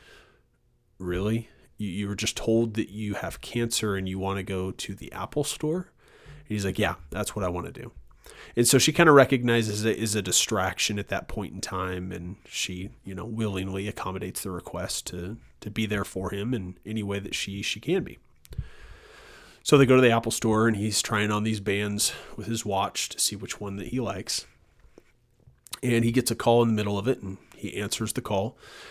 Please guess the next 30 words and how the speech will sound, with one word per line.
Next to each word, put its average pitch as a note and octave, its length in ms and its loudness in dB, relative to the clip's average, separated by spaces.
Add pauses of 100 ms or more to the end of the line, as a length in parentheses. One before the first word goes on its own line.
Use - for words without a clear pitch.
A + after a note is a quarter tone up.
(160)
And G#2+ 100 -2
the A2 60 -2
call A#2+ 240 6
is A2 100 4
from A#2 160 0
the G#2+ 80 -2
clinic, G2 460 -4
and G2 140 -4
they're F#2+ 260 -2 (100)
going G2+ 260 -2
over G2 180 -4
some - 180 -2
more G2 160 -2
details F#2 760 -4
and F2+ 120 -8
scheduling G2 400 -4
a F#2 60 -6
follow-up F#2+ 600 -4
and G2 100 -8
those F#2+ 200 -6
sorts - 240 -8
of - 100 -12
things. - 460 -12 (680)
And, G2 460 -2
um, F#2 460 -4 (960)
in A#2+ 100 2
the A#2+ 60 4
middle C#3+ 320 8
of A2+ 120 6
it, - 300 -2